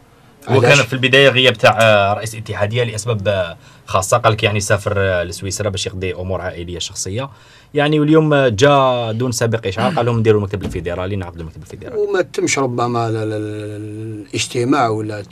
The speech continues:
Speaker 2: تم، حنا ما على بالناش دوك اسكو واش كاين اكزاكت، هما اللي على بالهم علاش،
Speaker 1: نعم.
Speaker 2: علاش كانوا الغيابات ولا علاش تلغى ولا علاش ما ندارش. قلت لك حنا برك نظرة على هذا ال-، ال-، ال-، الإلغاء هذا، قلت لك مازال هاد ال-، ال-،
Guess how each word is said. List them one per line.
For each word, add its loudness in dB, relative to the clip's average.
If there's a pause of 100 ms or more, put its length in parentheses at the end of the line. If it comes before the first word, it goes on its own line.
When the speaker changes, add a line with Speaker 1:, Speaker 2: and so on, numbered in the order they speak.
(100)
Speaker 2:
تم، 0
حنا -4
ما 0
على 0
بالناش -2
دوك -8
اسكو -6
واش -2
كاين -2
اكزاكت، 4 (340)
هما 2
اللي 4
على 0
بالهم -2
علاش، 0
Speaker 1:
نعم. -4 (220)
Speaker 2:
علاش 2
كانوا 4
الغيابات 2
ولا 4
علاش 0
تلغى -2
ولا -2
علاش -6
ما -10
ندارش. -4 (280)
قلت -4
لك -6
حنا 2
برك -2
نظرة 0
على -2
هذا -2
ال-، -6
ال-، -10
ال-، -14 (300)
الإلغاء 2
هذا، -2
قلت -4
لك -6
مازال 0
هاد -2
ال-، -2
ال-، -8